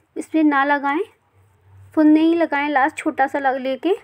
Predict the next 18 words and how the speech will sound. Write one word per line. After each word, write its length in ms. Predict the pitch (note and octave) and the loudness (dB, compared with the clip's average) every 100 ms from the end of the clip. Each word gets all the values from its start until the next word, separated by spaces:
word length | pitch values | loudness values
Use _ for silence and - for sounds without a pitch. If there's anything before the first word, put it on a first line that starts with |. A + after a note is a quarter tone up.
| _ _ _ _ _ | _ _ _ _ _
तो 160 | D4 B3+ | -6 -4
वो 180 | B3 C4 | -2 -2
भी 140 | C4 | 0
अच्छा 220 | D#4+ - D#4 | -2 -2 -4
लगता 240 | C#4 D4 | -2 -2
है, 120 | D#4+ | -2
स्टिक 320 | D4+ - D#4+ D#4+ | -2 -4 -4 0
करने 260 | D4+ C#4+ | -2 -2
का 80 | D4+ | -2
काम 140 | C#4 C4+ | -2 -2
आ 60 | |
जाएगा। 160 | B3+ C#4+ | -4 -4
लेकिन 260 | D#4 D#4+ D4+ | -4 -2 -2
मैं 100 | D4 | -2
इसको 220 | - F4+ | -6 -6
हैंग 300 | D4+ C#4 C#4+ | -4 -4 -6
किया 180 | C4 B3+ | -6 -6
है, 120 | C4 | -6